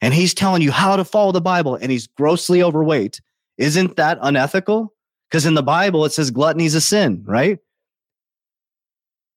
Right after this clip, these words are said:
That's what I'm saying. I'm not there to judge him, but I'm saying if you're up there preaching this shit, then you might as well live it.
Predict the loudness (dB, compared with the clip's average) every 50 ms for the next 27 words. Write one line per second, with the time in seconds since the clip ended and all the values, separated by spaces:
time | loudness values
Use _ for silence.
0 | _ _ _ _ _ _ 0 0 2 2 2 0 0 0 0 -2 -2 0 0 0
1 | 0 0 0 0 0 -2 -2 -2 -2 0 0 -2 0 0 -2 -4 -2 -4 -4 -4
2 | -4 -4 -2 -2 0 0 0 -2 -2 0 0 0 0 0 -2 -4 -4 -2 _ -2
3 | -2 -2 -4 -2 0 0 0 0 0 -2 -2 -2 -2 -2 -2 -2 -2 0 0 2
4 | 2 2 2 2 2 0 0 0 2 2 2 2 2 2 2 0 0 -2 -4